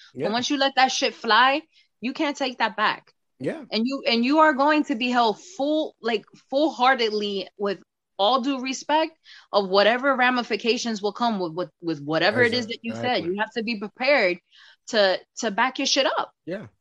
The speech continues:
Speaker 1: And they, and they're quick to
Speaker 2: Absolutely.
Speaker 1: they're, they're quick to cancel somebody. They're quick to cancel somebody and, but not quick enough to educate somebody respectfully. Like, I was watching this, this short series Ke-, Kevin Hart did, right?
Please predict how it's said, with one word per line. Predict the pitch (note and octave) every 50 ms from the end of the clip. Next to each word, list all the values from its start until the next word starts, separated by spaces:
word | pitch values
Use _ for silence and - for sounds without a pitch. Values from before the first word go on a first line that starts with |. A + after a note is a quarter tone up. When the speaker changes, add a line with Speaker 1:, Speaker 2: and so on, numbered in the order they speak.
| _ _ _ _ _ _ _ _ _
Speaker 1:
And | C3+ C#3
they, | C#3+ C#3
and | - C#3+ C3+
they're | D3+ D3+
quick | - F4 - - F#4+
to | F#4 G#4 G3
Speaker 2:
Absolutely. | D#3+ - C3+ D3 - _ _ _ _ _ _ _
Speaker 1:
they're, | C3+ D3+ D#3 C3 C#3+
they're | D3+ D3 C#3+
quick | - - G#3+ G#3 -
to | - -
cancel | - - E3+ E3+ E3 D#3+ - D3 C3
somebody. | - - B2 A#2+ A#2 A#2 A2 A2 G#2+ G2+ G2 - _ - - - _ _ _ _ _ _ _
They're | D3 C#3 C3
quick | - - G3 F#3+
to | - G3+ F3
cancel | - - E3 D#3+ D#3 D3+ D#3
somebody | C#3 - D#3+ D3 C#3+ C#3+ C#3+ C#3 C#3 C3+ C3+ C3+ C3 B2+ B2+ - - _ _ -
and, | B2 A#2+ B2 B2 B2 B2+ A#2+
but | - B2+
not | B2 C#3+ D#3 D3+ -
quick | - F3 D#3 -
enough | D#3+ C#3+ C#3 B2+ -
to | - - C3
educate | C3 A#2 A#2+ A#2 - A2+ G#2+ A2 _ _ _ _
somebody | - - A2+ G#2+ G#2 G#2 G#2 G2 G2+
respectfully. | F#2+ F#2+ - - A2 G#2+ - - - F#2+ F#2+ G#2
Like, | A2 A2+ A2 G#2+ - _ - - - - _ _ _
I | - D3
was | D#3+ D#3 D3
watching | E3+ F3 E3 D#3+ - D#3+ D3+
this, | D3 D3 C3+ A#2+ -
this | - C#3 B2+ A2+ - - - - - - - - - - - -
short | - - - D#3+ D#3 -
series | - - D#3 D#3 D3 C#3 B2 A2+ - -
Ke-, | - C#3 C3 B2 - B2 -
Kevin | - C3 C3 B2+ B2 A#2
Hart | B2 C3 A#2 A2 A2+
did, | A2 G2 F#2
right? | G2+ A2+ B2+ C#3 D3+